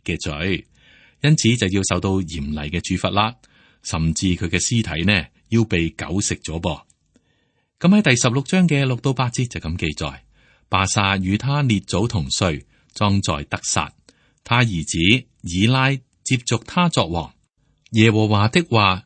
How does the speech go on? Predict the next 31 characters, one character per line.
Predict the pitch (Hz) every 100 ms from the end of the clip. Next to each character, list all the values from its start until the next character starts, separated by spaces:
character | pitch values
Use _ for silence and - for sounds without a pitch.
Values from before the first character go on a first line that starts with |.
| _
臨 | - 87 90
到 | 95 127 131
哈 | 123 180
尼 | 160 92
拿 | 78 73 80
的 |
兒 | 131 110 82 73
子 | - 85 107 - _
先 | - - 135 131
知 | 143
耶 | 139 120 85 69
戶， | 80 82 67 - _ _ _ _
責 | - 101 -
備 | 92 85 -
巴 | 123 131
沙 | 120 127 123
和 | 123 - 131
他 | - 98
的 | 98
家， | - 95 95 95 _ _ _ _ _
因 | 113 127
他 | 131 143
行 | 117 98 95
耶 | 98 98
和 | 98
華 | 95 92
眼 | 95 110 139
中 | 170 190
看 | 175 117 110
為 | 98 76 73
惡 | - 90